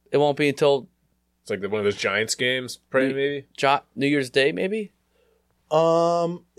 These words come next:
Speaker 3: I mean, yeah, it might be that game
Speaker 2: There's a
Speaker 3: that
Speaker 2: New Year's
Speaker 1: 'Cause we're
Speaker 2: Eve game,
Speaker 1: away
Speaker 2: I
Speaker 1: for
Speaker 2: think.
Speaker 1: Dallas, we're away for Seattle, and then we're home for the
Speaker 3: Cardinals?
Speaker 1: Gi-, home for the Giants and the
Speaker 2: Oh, I
Speaker 1: Cardinals.
Speaker 2: think it might
Speaker 3: Giants
Speaker 2: be
Speaker 3: and the
Speaker 2: Cardinals,
Speaker 3: Cardinals, yeah.
Speaker 2: actually.
Speaker 1: Cardinals is a home game.
Speaker 2: That's a home. I think
Speaker 1: Yeah.
Speaker 2: that might be the one o'clock.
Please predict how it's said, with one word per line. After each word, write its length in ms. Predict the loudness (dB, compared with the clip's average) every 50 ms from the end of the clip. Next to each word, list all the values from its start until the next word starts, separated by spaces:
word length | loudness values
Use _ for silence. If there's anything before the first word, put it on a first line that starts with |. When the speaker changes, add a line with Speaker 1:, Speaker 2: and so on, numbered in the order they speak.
| -20 _ _
Speaker 3:
I 80 | -6 -4
mean, 160 | -4 -2 0
yeah, 140 | 4 4 4
it 40 | 4
might 160 | 4 0 0
be 60 | 2 2
that 180 | 2 2 2
game 100 | 2 0 2
Speaker 2:
There's 60 | 2
a 20 | 2
Speaker 3:
that 60 | 4
Speaker 2:
New 80 | 4
Year's 140 | 6 6 6
Speaker 1:
'Cause 160 | 6 6 6
we're 140 | 6 6 6 6
Speaker 2:
Eve 60 | 6
game, 160 | 4 4 4
Speaker 1:
away 160 | 6 4 4
Speaker 2:
I 40 | 4
Speaker 1:
for 140 | 2 0 0
Speaker 2:
think. 80 | 2
Speaker 1:
Dallas, 360 | 2 4 4 4 4 2 0 0
we're 160 | 2 2 4
away 220 | 4 4 2 2
for 160 | 2 0 -2
Seattle, 600 | -2 -2 -2 -2 0 2 2 2 2 2 0 0 _ _ _ _ _ _ _ _ _ _ _ _ _ _ _ _ -8
and 140 | -4 -2 -2
then 120 | -2 0
we're 380 | 2 2 4 4 6 4 4 2 -2 _ _ _ _ _ _ _ _ _ _ _ _ _ _ _ _ -16
home 340 | -10 -6 -4 -4 -4 -4
for 180 | -6 -6 -6 -4
the 220 | -4 -6 -8 -10 -14 -20 _ _ _ _ _ _ _ -4
Speaker 3:
Cardinals? 420 | 0 2 2 2 2 0 -2 -2
Speaker 1:
Gi-, 40 | 0
home 160 | 2 2 2 2
for 100 | 2 0
the 100 | 0 0
Giants 380 | 2 2 4 4 4 2 2 0
and 160 | -2 -2 -2
the 40 | 0
Speaker 2:
Oh, 40 | 2
I 20 |
Speaker 1:
Cardinals. 280 | 4 6 8 8 6 6
Speaker 2:
think 100 | 6 6
it 20 | 8
might 40 | 8
Speaker 3:
Giants 140 | 6 6 6
Speaker 2:
be 60 | 4
Speaker 3:
and 80 | 2 4
the 40 |
Speaker 2:
Cardinals, 340 | 6 8 8 6 6 2 2
Speaker 3:
Cardinals, 20 | 4
yeah. 200 | 4 4 4 0 -2 -6
Speaker 2:
actually. 160 | -6 -6 -6 -2
Speaker 1:
Cardinals 380 | 2 2 2 2 2 0 0
is 100 | 0 0 0
a 60 | 0
home 220 | 0 -2 -4 -4
game. 300 | -4 -4 -4 -4 -4 -4 -4
Speaker 2:
That's 200 | -4 -4 -4 -6
a 40 |
home. 200 | -6 -6 -4 -4
I 60 | -6 -6
think 200 | -6 -6 -4 -2
Speaker 1:
Yeah. 100 | -2 -2
Speaker 2:
that 140 | -2 -4
might 140 | -6 -10 -14 -14
be 100 | -14 -16
the 100 | -16 -16
one 140 | -18 -18 -20
o'clock. 420 | -20 -18 -18 -18 -18 -18 -20 -20